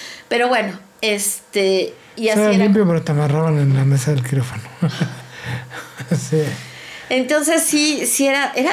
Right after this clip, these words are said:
Speaker 1: era horrible, ¿no? Ahora, la nueva,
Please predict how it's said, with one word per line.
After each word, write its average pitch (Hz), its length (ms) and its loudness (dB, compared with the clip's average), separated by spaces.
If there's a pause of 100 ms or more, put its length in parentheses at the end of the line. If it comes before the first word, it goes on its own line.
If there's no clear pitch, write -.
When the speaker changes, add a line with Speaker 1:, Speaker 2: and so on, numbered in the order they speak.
(140)
Speaker 1:
era 330 320 2
horrible, 196 500 0
¿no? 233 300 -2 (300)
Ahora, 240 360 0
la 196 200 0
nueva, 254 600 0